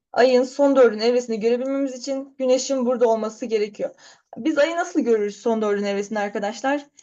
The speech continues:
Ters D şeklinde görürüz değil mi? Ters D şeklinde olması için de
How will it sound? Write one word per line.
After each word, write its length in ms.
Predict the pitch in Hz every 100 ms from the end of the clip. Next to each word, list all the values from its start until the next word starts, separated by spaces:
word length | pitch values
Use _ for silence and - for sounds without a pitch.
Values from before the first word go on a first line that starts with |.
| _ -
Ters 380 | 277 302 320 -
D 200 | 247 247 254
şeklinde 420 | 254 208 202 202
görürüz 360 | 196 202 196
değil 180 | 220 392
mi? 340 | 339 202 - _ _ _ _
Ters 300 | 285 320 320
D 120 | 285
şeklinde 360 | 277 277 254 254
olması 320 | 269 269 285
için 280 | 277 214 202
de 220 | 214 262